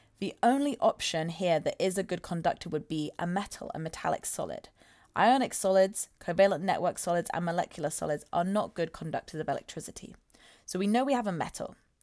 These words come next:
It also tells us that it contains one element only. So that's pointing to it being a pure metallic solid. Both of the alloys, those are metals that contain two or more different types of metal.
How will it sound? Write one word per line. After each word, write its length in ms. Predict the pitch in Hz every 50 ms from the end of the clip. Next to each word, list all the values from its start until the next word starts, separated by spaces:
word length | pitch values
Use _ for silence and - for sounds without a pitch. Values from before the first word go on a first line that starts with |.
| _ _ - - - - _
It 140 | - - -
also 320 | - 339 339 330 - 262 220
tells 340 | - - 180 160 165 - 160
us 80 | 165 -
that 140 | 185 180
it 100 | 185 -
contains 480 | - - 190 175 - - 170 170 165 175
one 380 | 170 170 175 190 196 208 214 - -
element 420 | - - 160 160 165 170 180 - - - -
only. 520 | 202 196 190 180 - - - - - - - _ _ _ _ _ _
So 140 | - - 196
that's 240 | 196 285 311 - -
pointing 380 | - - 214 196 190 208 185 180
to 120 | - 196
it 160 | 180 214 -
being 220 | - 160 160 165 - -
a 80 | - - - _
pure 500 | - - - - 196 185 180 180 170 -
metallic 500 | - 165 - - - - 160 - - -
solid. 440 | - - - 120 - - - - - _ _ _ _ _ - _ _ _ _
Both 240 | - 196 214 233 233
of 100 | 214 -
the 100 | - - - _ _ - _ _ _
alloys, 760 | 220 254 262 247 190 143 151 160 170 190 226 247 - - - - _ _ _ _ _
those 280 | - 196 202 208 214 -
are 140 | - 170
metals 420 | 170 170 165 170 - - 170 165 165
that 140 | 165 - -
contain 580 | - 165 160 - - - 165 165 160 165 170 - _ _ _ _ _ _ _ _
two 300 | - - - 226 220 220
or 180 | - - 170 175
more 260 | 175 175 170 170 170
different 580 | 170 - - 180 - - - - 165 - -
types 340 | - - - - - - -
of 120 | 147 160 -
metal. 460 | 156 160 165 - - - - 196